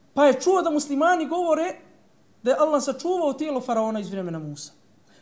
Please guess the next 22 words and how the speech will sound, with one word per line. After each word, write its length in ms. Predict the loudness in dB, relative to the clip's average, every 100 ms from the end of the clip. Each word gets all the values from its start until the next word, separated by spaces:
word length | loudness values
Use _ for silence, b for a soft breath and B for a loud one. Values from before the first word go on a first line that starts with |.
| _
Pa 140 | 4 8
je, 220 | 8 8
pazite, 380 | 6 6 4 -2
nije 200 | -2 -4
htio 180 | -2 0
da 80 | 0
pita 300 | 0 2 0
muslimane, 600 | 0 -6 -4 -4 -4 -10 b b b
nego 260 | 2 4 6
je 100 | 6
odvojio 440 | 6 4 4 2
vrijeme, 480 | 0 0 2 4 2 0 -8 -20 _ _ _ b b b b b -6
upisao 640 | -6 2 4 6 4 4 8
arapski 440 | 8 6 2 -2
jezik 360 | 0 0 -2 0
i 40 |
završio 480 | 4 4 4 4 8
arapski 420 | 8 8 2 -2
jezik 320 | 0 2 0
da 100 | 2
bi 160 | 2 6
on 340 | 8 10 8